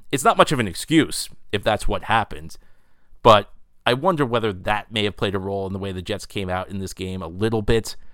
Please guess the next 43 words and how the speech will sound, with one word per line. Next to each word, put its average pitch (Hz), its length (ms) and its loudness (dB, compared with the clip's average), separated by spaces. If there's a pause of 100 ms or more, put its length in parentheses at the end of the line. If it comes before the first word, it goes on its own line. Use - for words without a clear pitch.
(960)
I - 80 0
also - 240 6
wonder 190 340 4
whether 139 340 2
this 110 240 -4
may 113 120 0
have 120 140 -2
been 113 420 -2
a 101 80 -2
young 107 340 -2
team 117 420 -6
that 104 180 -4
perhaps 110 600 -4 (400)
got 110 200 2
a 117 40 0
little 113 360 0
overconfident. 113 840 0
You 90 60 -8
know, 87 80 -6
they 95 80 -8
had 113 160 -4
their 104 100 -6
first 110 440 -2
win 110 160 0
of 104 60 -6
the 104 60 -4
season 107 380 -4
last 110 320 -2
week, 117 320 -2 (360)
lots 98 280 -4
of 113 100 -4
positivity, 113 920 -4 (480)
which - 180 -6
is 92 80 -8
n-, 101 260 -2
not 104 260 -2
necessarily 123 640 -2
a 92 60 0
bad 95 320 -4
thing, 101 280 -4
but 92 300 -6
lots 101 480 -4
of 98 360 -4